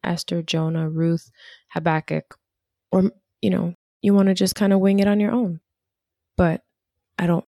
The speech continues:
recommend you wing it. So, all that said, would I do it again? No, I wouldn't do that again. I'm not doing it again. I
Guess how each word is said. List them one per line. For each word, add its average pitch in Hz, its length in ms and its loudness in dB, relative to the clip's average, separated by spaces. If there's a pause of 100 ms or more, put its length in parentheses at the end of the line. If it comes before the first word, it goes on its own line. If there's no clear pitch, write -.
(280)
recommend - 560 -4
you - 80 -6
wing - 200 -12
it. - 140 -20 (640)
So, 175 380 0 (640)
all 196 180 4
that 226 200 2
said, 170 400 0 (880)
would 196 220 2
I 208 100 4
do 214 160 4
it 208 80 4
again? 202 560 2
No, 165 420 2 (640)
I 175 80 -4
wouldn't 170 340 -4
do 170 100 -4
that 165 140 -2
again. 160 280 -6
I'm 165 140 -4
not 180 180 2
doing 160 240 -6
it - 100 -10
again. - 320 -8 (260)
I 165 180 -2